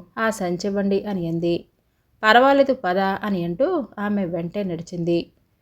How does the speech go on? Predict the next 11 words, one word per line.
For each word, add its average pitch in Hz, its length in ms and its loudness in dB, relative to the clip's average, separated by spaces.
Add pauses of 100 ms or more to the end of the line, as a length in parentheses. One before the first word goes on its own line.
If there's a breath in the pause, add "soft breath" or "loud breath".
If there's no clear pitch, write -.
(220)
గెస్ట్ 220 400 4
రూమ్ 277 180 0
కడిగినట్లుగా 196 800 -6
ఉంది. 170 300 0 (240)
గదిలో 185 400 2 (200)
ఒక 202 200 -4
బల్ల 170 400 -2
మంచం, 175 460 -2 (300)
దాని 190 260 -2
మీద 180 260 0 (280)
పరుపు 214 400 -2